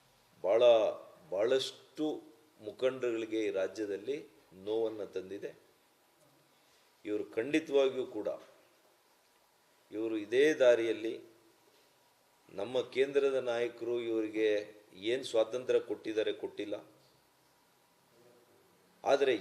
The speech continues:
ಯಾರನ್ನೂ ಒಂದು ವಿಶ್ವಾಸಕ್ಕೆ ತೆಗೆದುಕೊಳ್ಳುವಂಥ ಒಂದು ಗುಣ ಇವರಲ್ಲಿಲ್ಲ. ಇವರು ಈಗಾಗಲೇ ಮುಖ್ಯಮಂತ್ರಿನೂ ಆಗಿದ್ದಾರೆ ಅಥವಾ ಮುಖ್ಯಮಂತ್ರಿಗೆ ಮೇಲಿದ್ದಾರೋ ನನಗೆ ಗೊತ್ತಿಲ್ಲ.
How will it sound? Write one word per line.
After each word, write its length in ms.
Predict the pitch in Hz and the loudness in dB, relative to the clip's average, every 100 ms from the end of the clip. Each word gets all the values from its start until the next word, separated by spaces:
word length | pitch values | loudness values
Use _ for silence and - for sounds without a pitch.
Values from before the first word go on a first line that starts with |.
| 85 | 0
ಯಾರನ್ನೂ 680 | 101 107 147 170 175 175 180 | 0 2 4 6 6 4 0
ಒಂದು 220 | 175 160 127 | 2 0 0
ವಿಶ್ವಾಸಕ್ಕೆ 640 | 120 - 151 147 139 - | -4 6 8 8 4 -2
ತೆಗೆದುಕೊಳ್ಳುವಂಥ 680 | 127 120 - 117 113 101 117 139 156 - - - _ _ _ _ _ _ _ _ _ _ _ _ | -6 -6 -6 -4 -2 -4 0 0 0 -8 -20 -20 _ _ _ _ _ _ _ _ _ _ _ _
ಒಂದು 240 | - 110 107 | -10 -8 -8
ಗುಣ 260 | 110 117 | -8 -2
ಇವರಲ್ಲಿಲ್ಲ. 560 | 127 117 98 87 90 80 - - _ _ _ _ _ _ _ _ _ _ _ _ - | 0 2 0 -2 -4 -8 -10 -20 _ _ _ _ _ _ _ _ _ _ _ _ -12
ಇವರು 160 | 101 101 | -6 -4
ಈಗಾಗಲೇ 460 | 98 107 131 139 | 0 4 4 4
ಮುಖ್ಯಮಂತ್ರಿನೂ 800 | 135 120 - 135 135 131 131 131 | 0 -2 -6 -6 -6 -4 -4 -2
ಆಗಿದ್ದಾರೆ 500 | 123 123 123 120 123 139 | 0 0 0 0 2 2
ಅಥವಾ 600 | 135 127 123 117 - - | 2 4 6 6 4 -4
ಮುಖ್ಯಮಂತ್ರಿಗೆ 680 | 113 - 127 127 120 - 101 | -10 -10 -6 -6 -4 -6 -4
ಮೇಲಿದ್ದಾರೋ 600 | 104 131 127 120 110 156 | -4 -2 -2 0 0 0
ನನಗೆ 260 | 117 92 | -6 -8
ಗೊತ್ತಿಲ್ಲ. 340 | 92 - 107 | -10 -8 -8